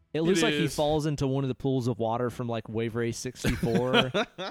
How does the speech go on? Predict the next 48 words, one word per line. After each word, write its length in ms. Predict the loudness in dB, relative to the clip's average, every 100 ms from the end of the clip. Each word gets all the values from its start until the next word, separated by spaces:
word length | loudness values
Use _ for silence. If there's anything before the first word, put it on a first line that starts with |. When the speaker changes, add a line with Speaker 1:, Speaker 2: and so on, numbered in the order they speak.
| -4
Speaker 1:
Like, 300 | -2 -2 -4
man 360 | -4 -2 0 0
alive, 540 | -2 0 0 0 0
they 100 | -2
really 360 | -2 0 2 0
should 240 | 2 0
have 100 | 0
tested 380 | -2 -2 -2 -4
that 160 | -6 -4
and 100 | -4
been 140 | -2
like, 180 | -4 -6
"Guys, 400 | -4 -2 -2 -2
he's 180 | -4 -4
gotta 240 | -2 -2
go 240 | -2 -2 0
out 180 | -2 -4
looking 260 | -6 -8
cooler 380 | -6 -4 -2 -4
than 160 | -4 -6
this." 200 | -4 2
Speaker 2:
Yeah, 260 | 4 4 2
Speaker 1:
It 40 |
Speaker 2:
I 20 | 2
Speaker 1:
looks 140 | 2
Speaker 2:
did 140 | 2
Speaker 1:
real 100 | 2
Speaker 2:
like, 260 | 2 2 0
Speaker 1:
bad. 160 | -4 -2
Speaker 2:
I 80 | 0
liked 560 | 2 2 0 -4 -4
the, 400 | 2 4 4 2 2
like, 440 | 2 2 -2 -8 -2
uh, 500 | 0 2 0 -2 -6
you 140 | -8 -8
know, 140 | -6
the 100 | -8
chariot 680 | -6 -4 -4 -4 -6 -8 -12
coming 380 | -12 -10 -10 -12
to 100 | -12
get 260 | -6 -4
him 220 | -4 -6 -8
to 80 |
take 280 | -8 -8 -8
him 120 | -10
to 80 | -12
death 400 | -8 -6 -6 -10 -6
bit. 300 | -4 -4